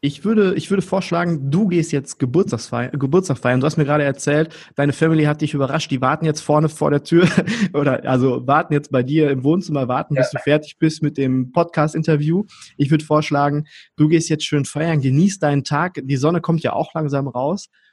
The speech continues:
Speaker 1: und
Speaker 2: Ja, so langsam.
Speaker 1: so langsam. Und, ähm,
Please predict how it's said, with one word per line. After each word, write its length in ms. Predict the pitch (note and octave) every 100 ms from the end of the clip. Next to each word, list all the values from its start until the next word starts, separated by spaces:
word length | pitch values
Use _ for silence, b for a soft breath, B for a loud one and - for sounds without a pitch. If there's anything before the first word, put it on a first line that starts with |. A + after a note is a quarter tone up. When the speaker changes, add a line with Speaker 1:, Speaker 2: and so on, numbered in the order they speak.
| _ _
Speaker 1:
und 420 | C3 B2 C3 C3
Speaker 2:
Ja, 220 | A#2+ C#3+
so 80 | C#3+
langsam. 140 | C3+ - - - _ _ _ _
Speaker 1:
so 120 | B2+
langsam. 520 | B2+ D3 C#3+ B2+ A#2 B2
Und, 320 | B2+ B2 B2
ähm, 600 | B2+ B2 B2 B2 A#2+